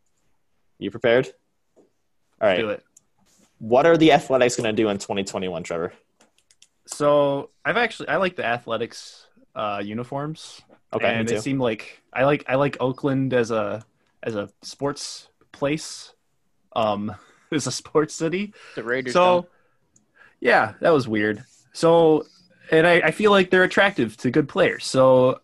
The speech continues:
Speaker 2: I don't know. Like, I think they're gonna get ninety wins, ninety and seventy-two, one sixty-two
Speaker 1: Ninety
Speaker 2: games,
Speaker 1: and
Speaker 2: right?
Speaker 1: seventy-two. All right, ninety and seventy-two.
Speaker 2: The one sixty-two game season still, right?
Speaker 1: Yep, yep, yep. At least for
Speaker 2: Okay.
Speaker 1: now. Yep, as of recording.
Speaker 3: <laughs> Yeah.
Speaker 2: No, that's been a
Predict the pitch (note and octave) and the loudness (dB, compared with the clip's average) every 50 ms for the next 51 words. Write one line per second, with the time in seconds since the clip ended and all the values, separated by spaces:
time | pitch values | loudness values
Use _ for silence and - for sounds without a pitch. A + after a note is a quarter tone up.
0 | _ - F#3 E3 A2+ G2+ A2 - - C#3 D3 E3 F3+ - G#3 F#3 F3 F3 E3+ E3 | _ 0 2 2 2 0 -2 -2 -2 0 2 2 2 2 0 0 2 2 2 4
1 | D#3 E3+ D#3+ D#3+ D#3+ D#3 D#3+ D#3 D#3 A#2+ - - - - B2 B2+ C3+ C3+ C#3+ C3+ | 2 2 2 2 2 2 2 4 4 2 0 -2 -6 -4 -2 -2 0 0 0 -2
2 | C#3 - C#3+ C3+ B2+ C3+ B2+ A#2+ A#2+ - A2+ - - - C3 D3 - - D#3+ - | 0 2 0 2 2 2 -2 -2 -2 -4 -6 -6 -4 -2 -2 -2 -2 -2 -2 -2
3 | D#3 C3 A#2 - B2 C#3 B2+ B2+ - A#2 C3 D#3+ A#2+ B2 - - C3+ C#3 D3 C#3+ | -2 0 0 0 0 0 -2 -2 0 0 0 0 0 -2 -2 -2 -2 -2 -2 -6
4 | - - - _ _ _ - G#2 G2+ G#2+ A#2 C3 - - B2 A2 A2 A2 A2 - | -10 -20 -20 _ _ _ -4 -2 0 0 0 -2 -6 -8 -8 -8 -6 -8 -8 -8
5 | - A2 G#2+ G#2+ G#2+ - A#2 A2+ A#2+ A#2 - _ _ _ _ D#3+ D3+ E3 D#3+ - | -8 -6 -6 -6 -2 0 -2 -2 -2 -4 -10 _ _ _ _ -2 0 0 2 2
6 | D#3 C#3 - C#3+ - C#3 B2 B2 A#2 G#2 G#2+ - A#2+ A2 - D2+ - - - F2+ | 0 -2 -2 -4 -2 -2 -2 -2 -2 -4 -4 -4 -6 -6 -6 -8 -12 -8 -8 -6
7 | F2 G2 G#2+ A#2 C#3 - - - _ _ _ - C#3 C#3 - - C#3+ C#3+ C#3+ D#3 | -2 0 0 0 0 -2 -6 -18 _ _ _ 2 2 2 4 2 2 4 4 2
8 | D#3+ - - _ _ _ _ _ - A#2+ A2 - - B2+ B2 A2 G2+ G2 G2 G#2+ | 0 0 -8 _ _ _ _ _ -6 -6 -4 -2 -2 0 2 2 0 0 2 0
9 | C3 - - - - - - A2+ A2+ A#2+ - - G#2 F#2+ F#2 F#2+ F#2 - _ - | 0 0 0 -4 -8 -6 -4 -4 -4 -2 -2 0 0 2 0 -2 -4 -10 _ -16
10 | C3 A2+ G2 F2 F#2 A2 - - - - - F#3 D#3+ D#3 D#3+ F3+ E3+ E3 D#3+ - | -14 -12 -12 -10 -12 -12 -14 -18 -20 -8 -6 -4 0 4 4 6 6 4 4 4
11 | - E3 D#3+ D3+ C3+ B2+ | 4 4 4 6 4 4